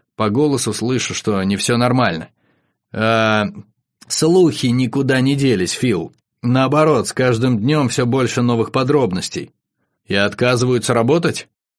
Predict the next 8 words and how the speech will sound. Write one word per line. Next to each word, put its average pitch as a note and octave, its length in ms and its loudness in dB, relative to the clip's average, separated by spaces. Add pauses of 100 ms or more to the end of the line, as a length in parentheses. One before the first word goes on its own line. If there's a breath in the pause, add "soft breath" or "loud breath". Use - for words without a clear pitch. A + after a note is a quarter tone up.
(320)
«Да. A#2+ 520 2 (480)
К - 40 -10
нам D3+ 240 0
всё D3 160 0
так D3 280 0
же C3 140 2
относятся B2 580 -2
плохо. A2+ 520 -4